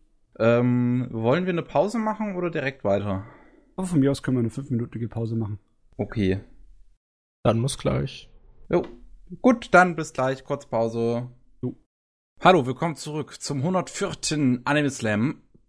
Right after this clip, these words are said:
Speaker 1: Podcast. Und, äh, ja, wir haben eben die aktuelle Season ein bisschen abgecheckt und,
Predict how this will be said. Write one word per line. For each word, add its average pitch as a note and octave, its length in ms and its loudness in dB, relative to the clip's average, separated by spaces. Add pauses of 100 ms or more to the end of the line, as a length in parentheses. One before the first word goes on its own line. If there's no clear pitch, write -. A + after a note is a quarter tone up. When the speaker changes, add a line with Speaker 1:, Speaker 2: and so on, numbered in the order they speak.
(100)
Speaker 1:
Podcast. - 1300 0 (680)
Und, D3+ 1040 -2
äh, D3 520 2 (880)
ja, A2+ 200 2
wir A2+ 120 2
haben C#3+ 100 0
eben D#3 600 -4
die C#3 340 -2
aktuelle D#3 400 -2
Season E3 300 -4
ein D#3+ 80 -2
bisschen D#3+ 320 -4
abgecheckt - 1300 -4
und, D3 400 -2